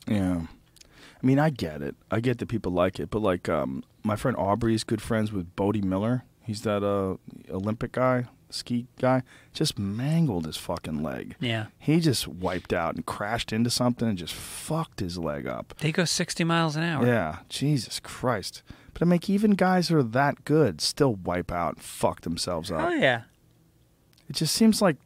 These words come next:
Speaker 1: there's a lot of fun shit that I like to do that, like, that's one of the reasons why I didn't start skiing until late in life, 'cause I did jujitsu and all these other things that already are dangerous for your body.
Speaker 2: Mm-hmm.
Speaker 1: And I'm like, "I should probably, like, limit the amount of dangerous shit." Like,
Speaker 2: Yeah.
Speaker 1: that's why I wouldn't ride a motorcycle. I'm like, "Eh, I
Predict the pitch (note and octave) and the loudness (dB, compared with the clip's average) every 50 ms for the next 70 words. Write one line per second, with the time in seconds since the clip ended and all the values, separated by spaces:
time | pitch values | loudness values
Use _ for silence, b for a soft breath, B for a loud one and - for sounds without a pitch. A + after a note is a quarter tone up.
0 | _ - B B B B B B B B B D3 C#3+ D#3+ D3+ D3 D#3+ F3 G3 F3 | _ -20 B B B B B B B B B 2 2 4 4 6 6 6 6 4
1 | - - - - B2 B2+ C3 A#2+ - - - C3+ B2 A#2 _ - - G#2 G#2 G2+ | 2 0 0 2 4 4 4 4 4 4 4 4 4 2 _ -2 -2 0 2 2
2 | G2 G#2 G#2+ G#2 - - G2+ G2+ G#2 G#2 G#2 G#2 G#2 A2 - - G2 F#2 - G2 | 4 2 2 0 -2 -6 -6 -2 2 4 4 4 4 2 0 0 -2 -2 0 0
3 | G#2 G#2 G2 - - D3 - - F3 E3+ D#3 C#3+ C#3+ C3+ C3+ A#2 A#2 A2 G2+ G2+ | -2 -2 0 2 2 4 4 4 4 6 6 6 6 6 6 6 6 4 6 4
4 | G#2 G2+ - - - G#2 F#2+ - - - A2 G2+ G#2 G#2 G2+ - - F#2+ E2+ F2 | 4 2 2 0 0 -2 0 -2 -4 -4 -2 0 0 0 -2 -2 -4 -4 -2 -2
5 | F#2+ F#2 - F2+ E2+ E2 E2+ F#2 G2 G#2+ - - - G2 G2+ G2 G2 F#2 - F2+ | -2 -2 -2 -2 -2 0 0 0 -2 -4 -6 -8 -8 -4 -4 -4 -4 -4 -4 -6
6 | D#2 - F2+ D2 D2+ - A2+ B2 - - - B2+ B2 A#2+ A2 G#2 G#2 F#2+ F#2 F#2+ | -6 -6 -10 -8 -4 -2 -2 0 2 2 4 4 4 4 4 2 2 0 0 0
7 | G#2+ A2 G#2 - - A2+ A2+ A2 A2 F#2+ - - - G#2 G#2 G#2 G2+ G#2 G#2 - | 0 0 0 0 0 0 0 0 -2 -4 -4 2 4 4 6 6 4 2 0 0
8 | - G2 F2+ F2+ - G2 F#2+ G2 G2 G#2+ G#2 G2+ - - - E2 D#2+ D#2+ - F#2+ | -2 -4 -4 -2 -2 0 0 0 0 0 -2 -2 -4 -4 -4 -4 -4 -4 -2 0
9 | F#2+ G2+ G#2+ A2+ A#2 D3+ D3 C3+ C3+ C#3+ C#3+ D3 C#3 B B B B B B - | 0 2 2 2 2 2 2 2 2 0 0 -2 -6 B B B B B B -6
10 | G#2 G2 F#2+ F#2 - A#2+ - - - D3 C#3 A#2 A2 G2 E2 E2 E2 F2 F#2 F#2+ | -4 -4 -4 -4 -6 -8 -8 -2 2 2 4 4 2 0 -2 -4 -4 0 0 2
11 | F#2+ F2+ - - F#2 F2+ F2+ F2+ E2+ D#2+ E2+ - - F2+ E2+ F2 F2 - F#2 E2 | 2 0 0 -2 -2 -2 0 0 -2 -2 -4 -6 -4 -2 -2 -2 -2 -2 -4 -4
12 | D#2+ - - - - - G#2 E2+ C2 - _ - - D#2 - C#3 B2 A2 - - | -2 0 2 2 2 2 0 -2 -4 -6 _ -8 -4 0 2 2 2 2 0 0
13 | A2+ G#2 G#2 G#2+ G#2+ G2 F2 F2+ F2 E2+ E2 D#2 E2 G2 A2 A2 G#2+ G2+ - - | 0 0 2 2 2 2 2 2 2 2 0 0 0 0 0 0 0 0 -2 -2
14 | G#2 G2+ - - G2+ G2+ F#2+ F#2+ F#2+ - - _ - D#3 D#3+ E3 | -4 -4 -2 -2 0 0 0 -2 -4 -6 -6 _ -2 0 2 2